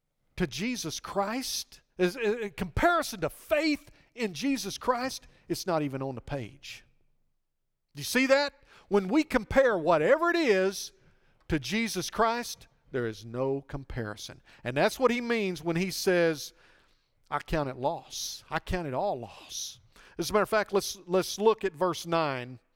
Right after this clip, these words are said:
and we'll close. Verse nine. It says, "And be fa-," he says, "and be found in him." He said, "I count all things lost and be found in him, not having mine own righteousness,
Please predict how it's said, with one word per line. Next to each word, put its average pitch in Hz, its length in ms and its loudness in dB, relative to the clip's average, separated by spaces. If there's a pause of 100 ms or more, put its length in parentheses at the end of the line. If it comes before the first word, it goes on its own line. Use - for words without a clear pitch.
(260)
and 135 160 -4
we'll 139 100 0
close. 117 720 -2 (340)
Verse 151 300 0
nine. 127 460 -4 (460)
It 170 100 2
says, 208 280 4
"And 165 220 -4
be 269 320 4
fa-," - 420 -6
he 196 240 0
says, 196 340 2 (420)
"and 165 240 0
be 208 140 2
found 220 380 0
in 220 100 0
him." 127 440 -2 (600)
He 180 60 -6
said, 190 180 2
"I 170 60 4
count 170 280 0
all 254 280 6
things 269 320 2
lost 147 600 0 (440)
and 151 160 -6
be 170 100 2
found 277 400 4
in 311 80 2
him, 170 500 0 (960)
not 220 240 6
having 254 320 2
mine 240 200 4
own 262 260 4
righteousness, 170 1000 0